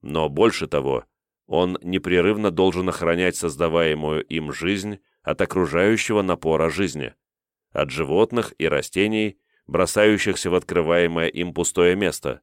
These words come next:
Он должен охранять и плоды своего труда от животных и растений, без этого их поедающих, от млекопитающих, птиц,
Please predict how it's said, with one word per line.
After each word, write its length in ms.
Он 200
должен 360
охранять 520
и 100
плоды 360
своего 340
труда 500
от 200
животных 540
и 40
растений, 680
без 260
этого 300
их 280
поедающих, 840
от 220
млекопитающих, 1040
птиц, 480